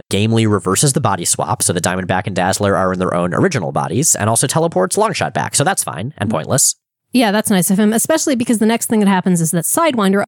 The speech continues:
Speaker 2: former leader of the Serpent Society, who has been dethroned and was working secretly with Diamondback to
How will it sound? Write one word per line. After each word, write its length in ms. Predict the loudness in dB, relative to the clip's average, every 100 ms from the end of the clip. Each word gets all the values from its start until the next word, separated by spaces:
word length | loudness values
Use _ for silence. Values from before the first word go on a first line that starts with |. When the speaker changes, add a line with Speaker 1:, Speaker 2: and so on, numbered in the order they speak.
| _
Speaker 2:
former 400 | -4 0 2 2
leader 320 | 2 2 2
of 100 | 2
the 80 | 0
Serpent 320 | 0 0 2
Society, 360 | 2 0 2 2
who 100 | 4
has 260 | 2 0 -2
been 460 | -4 0 2 2 2
dethroned 680 | 0 0 0 2 4 4 4
and 160 | 2
was 180 | 2 2
working 360 | 0 0 0 0
secretly 800 | 0 0 -2 -2 -2 0 0 0
with 160 | 0 2
Diamondback 960 | 2 0 0 2 2 2 0 -2 -6 -10
to 380 | -8 0 2 0